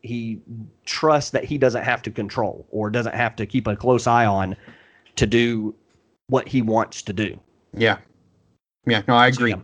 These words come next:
Speaker 1: I, I like that tandem there in, uh, in South Carolina as well. They haven't been super fantastic necessarily,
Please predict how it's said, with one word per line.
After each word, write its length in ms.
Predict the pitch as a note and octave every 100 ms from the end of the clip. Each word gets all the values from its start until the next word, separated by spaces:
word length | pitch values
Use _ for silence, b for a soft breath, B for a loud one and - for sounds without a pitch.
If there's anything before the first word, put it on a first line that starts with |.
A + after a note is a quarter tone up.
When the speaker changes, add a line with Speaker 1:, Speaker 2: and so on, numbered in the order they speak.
| -
Speaker 1:
I, 80 | A2+
I 120 | A#2
like 220 | B2 A#2+
that 160 | A2 -
tandem 400 | A#2 A2 G#2 G2+ b b b b
there 280 | A2 A2+ A2
in, 240 | A2 G#2+
uh, 80 | G#2
in 180 | E2+ G2+
South 260 | A#2 G#2
Carolina 380 | - G#2+ G2+ G2+
as 200 | F2 F#2+
well. 200 | G#2+ G2+ -
They 140 | A2
haven't 240 | C3 C3+
been 160 | B2+ A#2+
super 360 | - D#3 C3 A2+
fantastic 720 | A#2 A2 - D3+ - - - _ -
necessarily, 580 | D#3+ E3 D#3+ G#3 G#3